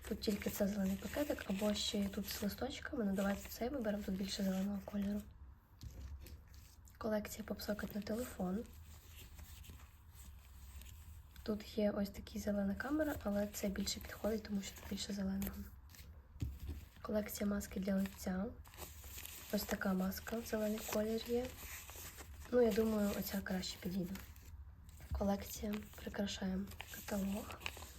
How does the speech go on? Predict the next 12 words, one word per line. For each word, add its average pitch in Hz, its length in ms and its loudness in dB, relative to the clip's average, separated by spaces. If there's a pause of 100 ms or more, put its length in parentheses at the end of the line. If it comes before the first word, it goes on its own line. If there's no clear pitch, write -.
(1200)
Ось 202 160 4
такий 196 480 -2 (120)
пакетик - 380 -4 (120)
беремо. 233 260 2 (880)
Ну 254 160 10
і 233 60 10
наша 220 300 4
новинка 226 380 2
тут, 202 220 -2
в - 320 -12
принципі, 196 540 0
вона 185 360 2